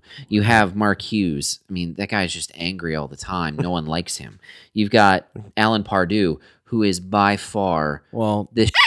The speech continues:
Speaker 1: <laughs> Premier League manager of our lifetimes.
Speaker 2: Well, which is why even in this match,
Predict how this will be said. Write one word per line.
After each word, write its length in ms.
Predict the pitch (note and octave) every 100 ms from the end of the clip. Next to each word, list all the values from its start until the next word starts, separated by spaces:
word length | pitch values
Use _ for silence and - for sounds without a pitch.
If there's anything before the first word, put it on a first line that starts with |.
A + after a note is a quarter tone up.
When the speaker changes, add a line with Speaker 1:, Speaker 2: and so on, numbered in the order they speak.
| - -
Speaker 1:
<laughs> 340 | - - -
Premier 300 | - F#2+ F#2+
League 140 | G2 F2+
manager 540 | F2+ F2 E2+ F2 E2
of 260 | - F#2 F2
our 260 | D#2+ E2+ E2
lifetimes. 540 | D2+ D2 C#2+ - B1+
Speaker 2:
Well, 140 | C#3 C3+
which 180 | C#3 C#3+
is 160 | A#2+
why 460 | A#2 B2 D3 D3+ A2+
even 400 | G#2 A#2+ A#2+ A#2
in 220 | A2 G#2+
this 240 | A2 G2+ -
match, 580 | B2 G3+ A#1+ - -